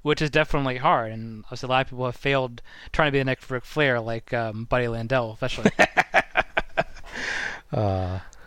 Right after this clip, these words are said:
Speaker 1: I don't miss Buddy Landel. <laughs> I don't hate Buddy Landel personally, or his match. It just, he was weird imitation Ric Flair for no reason, and there was no payoff 'cause he left the company. It's a weird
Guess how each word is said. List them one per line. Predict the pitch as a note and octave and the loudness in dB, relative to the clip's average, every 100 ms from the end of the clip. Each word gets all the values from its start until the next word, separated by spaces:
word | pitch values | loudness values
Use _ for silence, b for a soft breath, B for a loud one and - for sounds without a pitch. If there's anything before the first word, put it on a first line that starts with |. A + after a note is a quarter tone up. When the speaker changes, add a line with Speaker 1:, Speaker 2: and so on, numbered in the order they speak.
| B B B B B B B - | B B B B B B B -8
Speaker 1:
I | D3+ | 0
don't | D3+ | 0
miss | B2+ - | -2 -8
Buddy | G#2+ | -14
Landel. | G#2 G#2 G#2+ A2+ b b b | -14 -12 -14 -14 b b b
<laughs> | C#4+ - E4+ - - - - | -2 2 0 0 -2 -2 0
I | A3 | 4
don't | A#3 | 4
hate | D#3+ C#3 | 2 0
Buddy | C3+ C3 | 0 0
Landel | B2 B2 A#2+ | 0 -2 -2
personally, | C3 - B2+ A#2+ A#2+ b b - | -4 -4 -6 -6 -8 b b 0
or | E3+ E3+ | 4 4
his | D3 C3+ | 4 0
match. | A#2+ B2+ B2 | 0 0 0
It | A#2+ | -6
just, | A#2+ - - | -10 -10 -14
he | C3+ A#2+ B2 | -14 -12 -12
was | A#2+ A2+ - B B B B | -12 -12 -16 B B B B
weird | C#3 D#3+ E3 | 0 2 4
imitation | D3+ D3+ C#3+ | 4 2 0
Ric | C#3 | -2
Flair | - C3+ C3+ C3+ | -2 0 2 2
for | C3+ | 0
no | C3 C3+ | -2 0
reason, | C3+ D3+ C#3+ | 0 0 0
and | C#3 | -2
there | B2 | -4
was | A#2+ | -4
no | B2 | -4
payoff | - C#3+ C3 B2 | 0 2 2 0
'cause | A#2+ | -6
he | A2+ | -8
left | G#2+ | -10
the | - | -10
company. | A2+ A2+ C3+ - - - b b b - | -12 -14 -18 -20 -20 -20 b b b -4
It's | D#3 | 0
a | F3 | 2
weird | G#3+ G3+ D#3+ C3+ | 2 4 4 2